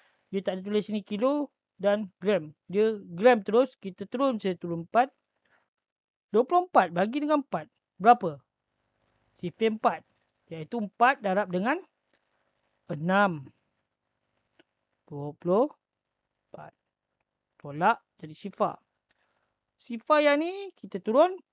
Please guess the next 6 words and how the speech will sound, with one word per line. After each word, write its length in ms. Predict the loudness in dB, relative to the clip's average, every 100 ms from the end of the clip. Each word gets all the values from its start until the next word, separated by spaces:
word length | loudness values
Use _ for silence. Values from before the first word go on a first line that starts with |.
| _ _ _ _
di 160 | -10 -8
sini. 320 | -6 -6 -6 -8 _ _ _ _ _ _ _ _ _ _ _ _ _ _ _ _ _ _ _ _ _ _ _ _ -20
Empat 240 | 0 0 4
darab 240 | 4 4
dengan 320 | 2 -2 -4 -8 _ _ _ _ _ _
sifar. 480 | -8 -6 -6 -8